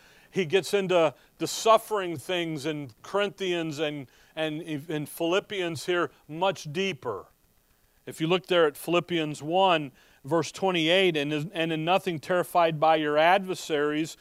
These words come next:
which is to bring an evident token of perdition, which is to them an evident token of perdition, but of you, to you of salvation and that of God." Terrified by your adversaries.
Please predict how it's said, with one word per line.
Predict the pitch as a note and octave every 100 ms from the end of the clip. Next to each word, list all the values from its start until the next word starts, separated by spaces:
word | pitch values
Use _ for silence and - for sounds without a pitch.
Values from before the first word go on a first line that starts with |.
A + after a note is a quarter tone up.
| _ - _
which | D#3+ C#3+
is | D#3+ -
to |
bring | D3 E3+ E3
an | E3
evident | E3 E3 D3+
token | F3 E3 D#3+
of | D3
perdition, | - C#3+ E3+ F#3+ -
which | D#3 D#3+ D#3+
is | -
to | D#3
them | C#3+ G3+ A#3
an | D#3
evident | D3 C#3+ C#3+ -
token | D#3 D3 D3
of | B2+
perdition, | C#3 D3 - E3+
but | D#3 D3+
of | C#3+ D3
you, | G#3 F#3 E3 _ _ _ _ -
to | D#3+
you | F#3+ G#3+
of | F3
salvation | - F3 D#3+ E3 G#3 G#3 F#3 F3+
and | E3
that | D#3+ E3
of | D#3+
God." | F3+ A3 F3 - - - -
Terrified | B3+ C4 - A#3 A3
by | G#3 G#3
your | G3
adversaries. | G3 G#3 A3 A3 - F#3+ E3 C3+